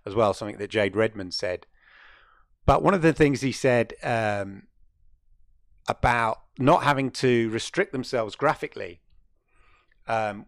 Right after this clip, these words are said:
when developing the ideas, um, because the tech can handle it. So normally they have to sort of be really efficient with the,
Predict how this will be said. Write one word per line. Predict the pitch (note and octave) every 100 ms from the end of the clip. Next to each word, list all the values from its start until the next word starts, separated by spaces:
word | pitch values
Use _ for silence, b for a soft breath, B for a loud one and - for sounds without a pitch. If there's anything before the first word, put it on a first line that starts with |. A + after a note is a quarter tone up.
| _
when | A#2+ A#2+ A2 G#2
developing | A2 B2 A#2 - A2+
the | G#2+
ideas, | G#2+ G2 B2 B2 F2+ E2 - b b b b -
um, | A2 G#2 G2 G2 -
because | A#2+ - B2
the | A#2+
tech | - C#3 - -
can | B2+ A2
handle | B2+ D#3+ A#2 F#2
it. | - _ b b
So | -
normally | C3 F#3 G#3 D#3+
they | B2+ B2
have | A#2 -
to | A2+
sort | - A#2+
of | A2+ -
be | A2+
really | A2+ A#2+ A2+
efficient | G#2 F3 D#3 - G2+ -
with | G2+ -
the, | A2 G2+